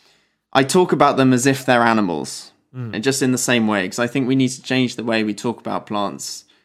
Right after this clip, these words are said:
Speaker 1: in order to bring them up to the same level as animals in terms of our interest with them. Um,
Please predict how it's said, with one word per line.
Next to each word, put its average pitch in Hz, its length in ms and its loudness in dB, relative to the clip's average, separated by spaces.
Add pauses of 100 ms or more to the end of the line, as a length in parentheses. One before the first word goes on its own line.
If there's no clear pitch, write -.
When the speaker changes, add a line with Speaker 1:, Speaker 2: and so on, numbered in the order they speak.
Speaker 1:
in 113 160 -2
order 110 300 -2
to 107 360 -4 (360)
bring 113 260 0
them 110 140 0
up - 160 -6
to - 80 -18
the - 80 -10
same 110 280 0
level 107 280 -2
as 104 100 -4
animals 110 420 -4
in 117 80 -4
terms 104 280 -6
of 107 240 -16
our 104 200 -2
interest 107 380 -10
with 104 140 -14
them. 123 160 -8 (720)
Um, 117 560 2